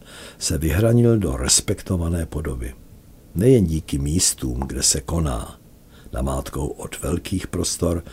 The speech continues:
až po komorní typu kostelíka v Třebsku, kam mistr chodíval pěšky z Vysoké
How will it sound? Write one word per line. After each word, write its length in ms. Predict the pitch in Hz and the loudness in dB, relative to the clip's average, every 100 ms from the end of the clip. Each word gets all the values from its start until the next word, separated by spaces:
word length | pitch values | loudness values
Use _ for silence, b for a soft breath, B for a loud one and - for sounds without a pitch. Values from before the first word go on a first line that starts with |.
| B B | B B
až 140 | - | -10
po 140 | - - | -8 -8
komorní 640 | - 82 95 87 85 87 | 0 4 6 6 4 0
typu 300 | 82 - 69 | 0 -4 -4
kostelíka 680 | 65 73 - 73 78 78 - | -4 -4 -2 -2 -4 -4 -6
v 60 | |
Třebsku, 720 | - - 80 - - - 110 131 B B B | -8 -8 -6 -4 -4 -2 -4 -4 B B B
kam 220 | - - 62 | -8 -4 -2
mistr 320 | 73 - 87 | -2 -2 -4
chodíval 480 | - 76 76 64 - | -2 -2 -2 -4 -6
pěšky 460 | - 67 - - | -4 -4 -6 -8
z 80 | 64 | -8
Vysoké 600 | 62 - 82 - 87 87 | -2 -2 -2 -4 -4 -4